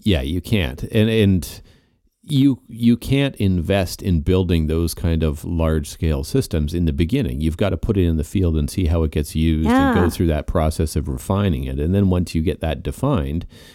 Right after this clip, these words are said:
Speaker 1: you know exactly what your requirements are and how it's being used and what your roadmap is.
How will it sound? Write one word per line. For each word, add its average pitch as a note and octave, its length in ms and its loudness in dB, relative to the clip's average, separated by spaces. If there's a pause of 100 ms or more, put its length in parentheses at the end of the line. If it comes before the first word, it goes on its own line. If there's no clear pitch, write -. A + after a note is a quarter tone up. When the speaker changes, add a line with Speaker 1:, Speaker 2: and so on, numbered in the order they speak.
(160)
Speaker 1:
you E2 200 2
know F2+ 280 4
exactly E2+ 480 0
what E2 140 -2
your D2+ 120 -6
requirements D#2+ 600 -2
are D#2 220 0
and D2 120 -6
how F2+ 220 0
it's D#2+ 140 -4
being D#2 320 0
used D#2 400 -2
and D2 100 -2
what E2 140 -2
your F#2+ 100 0
roadmap D#2+ 540 0
is. D2+ 300 0